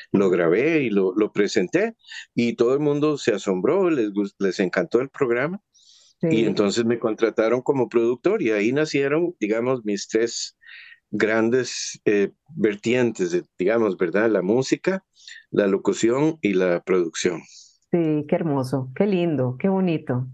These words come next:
Speaker 2: qué linda historia,
Speaker 1: Ajá.
Speaker 2: ¿verdad? Una,
Speaker 1: Sí,
Speaker 2: una
Speaker 1: ¿verdad?
Speaker 2: hermosa trayectoria, la verdad. Sí,
Speaker 1: Sí.
Speaker 2: la verdad.
Speaker 1: No, te, te, te quiero, te quiero contar que no siempre fue fácil.
Speaker 2: Sí, me
Speaker 1: Porque
Speaker 2: imagino.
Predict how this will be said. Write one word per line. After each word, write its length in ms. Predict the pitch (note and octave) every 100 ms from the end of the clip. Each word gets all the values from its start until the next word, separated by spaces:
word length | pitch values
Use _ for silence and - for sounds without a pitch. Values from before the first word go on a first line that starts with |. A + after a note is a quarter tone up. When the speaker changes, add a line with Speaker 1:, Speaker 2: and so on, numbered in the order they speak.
| -
Speaker 2:
qué 120 | -
linda 220 | A3+ A3+ G#3+
historia, 400 | G#3 D3+ C#3 B2
Speaker 1:
Ajá. 60 |
Speaker 2:
¿verdad? 340 | B2 A#2+ D3 D3
Una, 320 | E3 E3 C#3
Speaker 1:
Sí, 60 | B2+
Speaker 2:
una 220 | D3 D#3+
Speaker 1:
¿verdad? 180 | D#3 D3+
Speaker 2:
hermosa 340 | F3 F3 F3
trayectoria, 720 | - D3+ B2+ B2+ C#3 C3 B2+ A#2
la 160 | A2+
verdad. 340 | A#2 A2+ F2 B2 _ _ _ -
Sí, 440 | - B2 A2+ - -
Speaker 1:
Sí. 100 | C3
Speaker 2:
la 120 | A#2+
verdad. 260 | A#2+ D#3 - - - -
Speaker 1:
No, 160 | A#2
te, 140 | A#2 F#2+
te, 180 | F#2+
te 160 | F#2+ G2+
quiero, 400 | G#2 G#2+ D3 _ _ _ _
te 120 | -
quiero 180 | A2 C#3+
contar 340 | F3+ D3+ F3
que 120 | F3 F3
no 140 | E3
siempre 380 | E3 E3+ F3 E3
fue 180 | E3 D#3
fácil. 480 | D3 C#3 - - _ _ _ _
Speaker 2:
Sí, 380 | - - D#3+ D3
me 120 | D3 D3+
Speaker 1:
Porque 560 | F3 F3 D#3 F#2+ F2+
Speaker 2:
imagino. 120 | F2